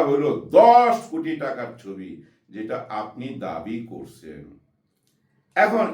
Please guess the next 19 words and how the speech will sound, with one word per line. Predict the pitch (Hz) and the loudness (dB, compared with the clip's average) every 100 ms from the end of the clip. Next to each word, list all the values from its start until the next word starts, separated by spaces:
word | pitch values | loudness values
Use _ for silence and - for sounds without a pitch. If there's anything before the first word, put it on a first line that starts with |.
| - 233 | -8 -4
এই | 285 320 - | 0 2 0
ছবির | - 180 233 226 - - | -2 -2 0 -2 -4 -2
টেকনিক্যাল | 208 214 240 240 | -2 0 -2 -2
সাইডটা | - 151 151 - 180 | -4 -2 -4 -2 -6
কি | - 160 | -2 -2
আপনি | 139 139 | -2 -8
দেখবেন | 107 107 - 113 123 - | -6 -6 -6 -8 -10 -10
না? | 135 135 _ _ _ _ _ _ _ _ - | -12 -14 _ _ _ _ _ _ _ _ 0
আপনি | 226 240 285 | 2 2 2
একাতার | 277 - - 226 269 302 - - | 0 2 2 6 6 6 4 2
ছবি | 196 175 | 0 2
বানাইতে | 165 135 113 110 | 0 0 -4 -6
পারবেন | - 85 - 85 82 80 | -4 -4 -4 -8 -10 -10
না, | |
আপনার | 71 - 123 - - | -12 -12 -10 -10 -10
আশেপাশে | 117 - 185 - 175 - | -10 -8 -8 -6 -8 -8
সবাইকে | - - 110 120 208 208 170 - - - _ - | -10 -10 -6 2 2 2 0 -4 -6 -16 _ -10
নেওয়া | 101 117 151 | -6 -2 0
উচিত | 160 - 139 | -2 -6 -12